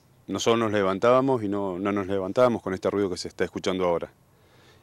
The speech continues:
Eh, existían otras, otras características del lugar. El, la vista del paisaje era otro. Y hoy, lamentablemente, estamos sufriendo estas,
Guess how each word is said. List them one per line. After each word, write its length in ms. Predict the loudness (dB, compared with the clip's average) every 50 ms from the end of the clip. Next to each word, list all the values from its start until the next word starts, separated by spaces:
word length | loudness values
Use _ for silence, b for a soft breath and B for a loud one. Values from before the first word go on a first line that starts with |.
| b -8
Eh, 340 | -6 -4 -4 -2 -4 -4 -4 -4
existían 500 | -4 -6 -6 -10 -4 0 0 2 2 2
otras, 600 | 0 0 2 2 4 4 4 2 0 -4 -10 -16 -20 -14 _ -4
otras 280 | -2 0 0 0 0
características 720 | 0 0 0 -2 -2 -2 -4 -4 -4 -6 -6 -6 -4 -4 -4
del 120 | -4 -4
lugar. 280 | -4 -2 -2 -4 -4 -6 _ B B B B B B B B _ _
El, 540 | -6 -4 -4 -4 -6 -8 -10 -12 -12 -14 -14 -18 -20 _ _
la 420 | -14 -12 -12 -10 -8 -4 -2 -2 0
vista 340 | 0 -2 -2 -2 0 0 0
del 120 | 0 0
paisaje 420 | -2 -4 -4 -2 -4 -4 -2 2
era 120 | 4 4 6
otro. 280 | 4 4 2 -4 -12 -12 _ _ _ _ _ _ _ _ _ _ b b b b b b b b b b _
Y 160 | -6 -2 2 2
hoy, 140 | 4 4 4
lamentablemente, 680 | 2 2 0 0 2 2 2 2 2 0 0 0 0 -2
estamos 340 | -2 -2 -2 -2 -2 -4 -6
sufriendo 480 | -8 -10 -8 -4 -2 0 2 2 2
estas, 580 | 0 0 -2 -4 -4 -4 -4 -8 -12 -16 -20